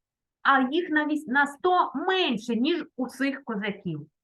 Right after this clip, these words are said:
Нас запитують, скільки ж всього козаків приймало участь у голосуванні, так? Отже, якщо говоряться на сто менше, то ми робимо навпаки. Це означає, що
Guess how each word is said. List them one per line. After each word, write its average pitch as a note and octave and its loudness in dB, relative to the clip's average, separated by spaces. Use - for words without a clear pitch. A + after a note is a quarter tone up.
Нас D#4 2
запитують, D#4 -2
скільки G4+ 2
ж G#4 -4
всього E4+ 2
козаків G#3+ -2
приймало A3+ 2
участь F#4 -2
у A#3+ -4
голосуванні, F3+ -4
так? A#4+ 2
Отже, G#3 0
якщо A#3 -2
говоряться G3+ 0
на F#3+ 0
сто F#3+ -2
менше, G4+ -2
то A#3 0
ми F#3+ 2
робимо E4+ 2
навпаки. A#3+ 0
Це G3 -2
означає, G3+ -4
що G3 -6